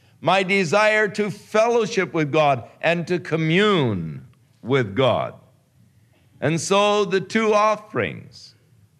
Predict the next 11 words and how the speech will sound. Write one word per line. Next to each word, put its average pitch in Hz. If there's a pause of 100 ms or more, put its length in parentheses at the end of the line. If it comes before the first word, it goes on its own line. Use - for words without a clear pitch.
the 98
burnt 196
offering, 190 (760)
that 131
is 165
the 151
consecration 180 (360)
and 120
communion 147 (440)
with 107
God. 90